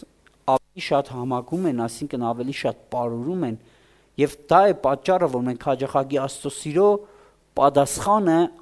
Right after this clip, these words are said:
անթերի, ը, այսպես ասեմ, թերի ենք թողնում, բաց ենք թողնում, և Աստծո սիրուն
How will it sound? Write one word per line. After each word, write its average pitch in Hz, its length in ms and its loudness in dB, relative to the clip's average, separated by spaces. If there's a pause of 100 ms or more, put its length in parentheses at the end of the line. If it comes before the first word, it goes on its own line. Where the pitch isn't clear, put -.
(100)
անթերի, 139 580 -2
ը, 123 160 -2 (140)
այսպես 117 400 -8
ասեմ, 123 300 -8 (400)
թերի 160 360 4
ենք 135 240 0
թողնում, 110 440 -8 (480)
բաց 170 340 6
ենք 120 160 -8
թողնում, 107 460 -10 (800)
և 139 200 2 (240)
Աստծո 254 360 0
սիրուն 185 640 2